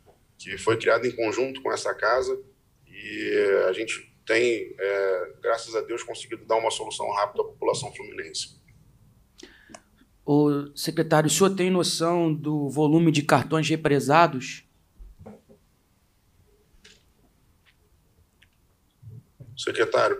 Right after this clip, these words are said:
Speaker 1: atualmente, ô, deputado, atualmente não. É, acho que a Carol tá aí, acho que, pelo que eu tenho visto, nós montamos um posto hoje, é, hoje na Erasmo Braga, é, onde por dia tem passado cerca de cento e cinquenta, duzentas pessoas.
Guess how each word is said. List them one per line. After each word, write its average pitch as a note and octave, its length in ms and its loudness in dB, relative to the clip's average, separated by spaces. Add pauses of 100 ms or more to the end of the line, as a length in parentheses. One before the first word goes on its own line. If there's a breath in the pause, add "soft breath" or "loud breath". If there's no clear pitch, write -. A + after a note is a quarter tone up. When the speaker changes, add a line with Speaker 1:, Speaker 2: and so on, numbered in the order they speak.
(100)
Speaker 1:
atualmente, A#2+ 640 -2
ô, A2 240 -2
deputado, A2 520 0
atualmente B2+ 580 -2
não. G2 260 -6 (420)
É, F#2 140 -10
acho - 160 -8
que A#2 60 -6
a A2+ 40 -6
Carol A#2 280 4
tá A2+ 140 0
aí, A#2+ 280 0
acho - 240 -2
que, A2 380 -10 (680 soft breath)
pelo C3+ 220 2
que C3+ 60 2
eu B2 100 4
tenho C3 240 2
visto, B2+ 320 -6
nós A#2+ 180 -2
montamos B2+ 500 0
um B2+ 220 -8
posto C3 340 -6
hoje, C3 360 0
é, A2+ 160 0
hoje A#2+ 340 -2
na A#2 100 -6
Erasmo A#2+ 480 -6
Braga, G2+ 500 -8 (460)
é, G#2 340 -2
onde A#2 360 -2 (1300)
por C3+ 260 -4
dia B2+ 380 0
tem B2+ 240 -4
passado A2+ 520 -2
cerca A2+ 360 -8
de - 100 -12
cento A#2+ 220 -6
e - 40 -12
cinquenta, A#2+ 500 0
duzentas A#2 460 -2
pessoas. A#2+ 600 -2